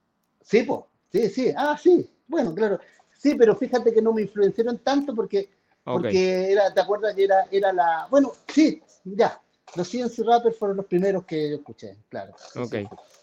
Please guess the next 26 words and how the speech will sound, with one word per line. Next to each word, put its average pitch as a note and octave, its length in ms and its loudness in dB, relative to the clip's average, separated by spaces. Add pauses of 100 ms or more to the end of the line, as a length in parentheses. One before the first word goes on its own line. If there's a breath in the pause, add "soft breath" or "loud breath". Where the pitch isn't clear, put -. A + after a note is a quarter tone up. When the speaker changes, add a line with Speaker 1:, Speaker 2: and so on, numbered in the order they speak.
(120)
Speaker 2:
excelente. C3+ 560 -2
Speaker 1:
Pero, D3+ 380 0
Speaker 2:
Eh, D3+ 240 0
Speaker 1:
sí, D3+ 80 -8
Speaker 2:
te D#3 240 2
Speaker 1:
sí. - 340 -20
Speaker 2:
volví D3+ 300 2
a F#3 40 6
hacer G3+ 160 0
la G#3+ 160 6
pregunta G3+ 440 0
para F#3 180 2
aclararlo, D3 520 0
porque C3+ 400 -4
yo E3 200 2
sé G#3+ 280 0
que G3 160 -2
después D#3+ 340 -2
van G#3 160 4
a G3+ 140 6
escribir F#3 460 0
que, F3+ 100 -2
"¿Pero E3 180 0
qué F3+ 120 2
pasó G#3+ 280 -2
aquí?". F#3+ 380 -4